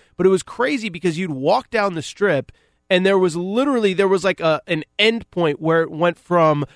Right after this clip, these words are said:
the, the crazy rodeo crowd to the crazy <laughs> Irish fans. And I was like, What other country in the world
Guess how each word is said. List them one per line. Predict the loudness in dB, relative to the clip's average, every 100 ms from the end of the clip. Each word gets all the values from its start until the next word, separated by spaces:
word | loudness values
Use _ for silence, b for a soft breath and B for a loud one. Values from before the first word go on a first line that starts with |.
| b _
the, | 0 0
the | -2 -6
crazy | -4 0 0 0 -4 -2
rodeo | 0 2 2 2 0
crowd | -2 0 2 0
to | -2
the | -4 -4
crazy | -2 0 2 0 -4 -4
<laughs> |
Irish | 0 4 4 4 0
fans. | 0 0 2
And |
I | 0
was | 0
like, | -4 -6 2
What | 4 4
other | 4 0
country | -2 -2 -4 -2
in |
the | 0
world | 2 2 2 0